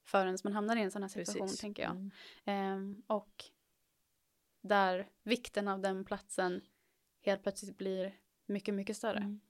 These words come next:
Speaker 1: För att då kommer alla dit med, när vi alla samlas på samma ställe och gör samma saker, så har vi mycket, mycket mer, eh, jämlika förutsättningar.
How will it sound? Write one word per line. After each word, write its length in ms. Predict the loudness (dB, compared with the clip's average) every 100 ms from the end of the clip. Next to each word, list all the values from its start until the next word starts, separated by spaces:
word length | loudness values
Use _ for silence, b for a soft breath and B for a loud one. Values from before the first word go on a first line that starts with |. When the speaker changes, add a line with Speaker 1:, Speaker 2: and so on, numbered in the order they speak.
| _ _ _ _ B B
Speaker 1:
För 140 | -2 -2
att 120 | 0
då 80 | 0
kommer 320 | 2 2 2
alla 320 | 2 2 0
dit 380 | 0 -2 -4 -2
med, 300 | 0 0 -4 -12 _ _ _ _
när 120 | 2
vi 80 | 4
alla 300 | 6 4 2
samlas 320 | 2 0 0
på 80 | -4
samma 200 | -4 -4
ställe 320 | 0 0 2
och 60 | 0
gör 120 | 0
samma 220 | -2 -4
saker, 400 | -2 -2 -2 -8 -8 B B B
så 160 | -2 2
har 220 | 4 4
vi 120 | 2
mycket, 540 | -2 -4 -8 -2 -2 -2 _ _ _ _ _ _ _ -4
mycket 440 | 0 0 2 2
mer, 400 | 4 2 0 -4 -8 _ _ _
eh, 240 | -6 -4 -6 -12 _
jämlika 880 | -4 -2 -2 -6 -8 -8 -6 -8 -10 _ _ _ _
förutsättningar. 640 | -14 -12 -12 -14 -14 -14